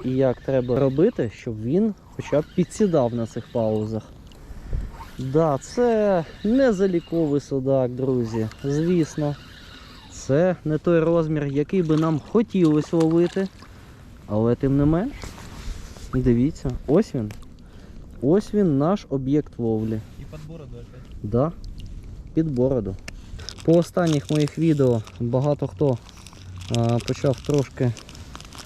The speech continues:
Speaker 1: трошки возмущатися. <laughs> Ну, чесно, не пам'ятаю, як це слово на українській мові. А, люди почали возмущатися, як, як це ти так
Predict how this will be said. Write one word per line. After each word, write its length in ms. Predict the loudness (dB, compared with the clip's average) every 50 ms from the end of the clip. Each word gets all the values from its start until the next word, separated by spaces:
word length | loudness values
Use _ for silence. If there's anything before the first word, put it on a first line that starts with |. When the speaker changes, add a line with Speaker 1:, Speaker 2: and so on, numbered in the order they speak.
| -18 -18 -18 -18 -18 -20 -18 -6 -2
Speaker 1:
трошки 280 | 0 0 0 0 0 0
возмущатися. 1080 | 2 2 2 2 2 2 2 2 0 -2 -2 -2 0 0 -2 -4 -4 -4 -4 -4 -4 -6
<laughs> 60 | -10 -16 -20 -20 -20 -20 -20 -20 -20 -20 -20 -20 -20 -20 -18 -18 -18 -16 -16 -16 -16 -6 -2 0 2 4
Ну, 280 | 4 4 6 4 4 2
чесно, 360 | 2 0 -2 -2 0 0 0
не 120 | 0 0 0
пам'ятаю, 540 | 0 -2 0 0 0 0 0 0 0 0
як 100 | -2 -4 -6 -8
це 80 | -10
слово 440 | -8 -4 -2 0 0 2 0 0 -2 -4 -8 -6
на 100 | -4 -4
українській 500 | -4 -2 -2 -2 0 0 -2 -2 -4 -2
мові. 340 | 0 0 0 0 0 0 -2 -4 -8 -14 -20 -20 -20 -20 -18 -18 -18 -18 -12 -10 -10 -10 -10 -12 -18 -20 -18 -18 -16 -16 -14 -14 -14 -16 -16 -16 -16 -16 -16 -16 -12 -6 -2
А, 360 | 0 2 2 4 4 4 4
люди 260 | 4 4 4 2 0
почали 420 | 0 -2 -6 -4 -2 0 0 2
возмущатися, 840 | 2 2 2 2 0 0 -2 -2 -4 -4 -2 -2 -4 -6 -2 -2 -2
як, 500 | 0 2 2 2 0 0 -2 -6 -10 -16 -14 -14 -14 -14 -14 -12 -8 -6
як 380 | -2 0 2 2 0 0 -2 -4
це 160 | -4 -4 -2
ти 120 | -2 -2
так 220 | -4 -2 -2 -4